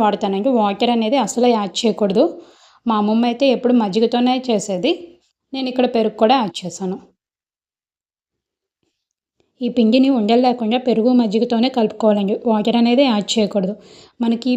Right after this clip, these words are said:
పుల్లటి పెరుగు యాడ్ చేయడం వల్ల టేస్ట్ అనేది చాలా చాలా బాగుంటది. ఒకసారి ఇలా ట్రై చేసి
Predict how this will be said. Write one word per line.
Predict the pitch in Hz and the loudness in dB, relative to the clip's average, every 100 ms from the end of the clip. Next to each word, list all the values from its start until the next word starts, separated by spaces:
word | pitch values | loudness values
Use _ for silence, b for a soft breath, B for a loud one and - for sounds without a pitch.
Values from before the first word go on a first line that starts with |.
| 247 | 0
పుల్లటి | 220 220 247 | 2 2 2
పెరుగు | 254 233 247 | 2 2 2
యాడ్ | 220 - 240 | -2 -2 -2
చేయడం | 220 226 | 0 0
వల్ల | 220 | -2
టేస్ట్ | 247 233 226 - | 0 0 0 0
అనేది | 240 220 262 - | -2 0 -2 -2
చాలా | 214 226 | -2 -2
చాలా | 233 233 233 | -2 0 2
బాగుంటది. | 214 190 190 190 - 214 | 0 0 -6 -8 -8 -8
ఒకసారి | 226 233 220 | -6 -2 2
ఇలా | 240 226 | 2 2
ట్రై | 226 202 214 | 0 -2 -2
చేసి | 240 | -4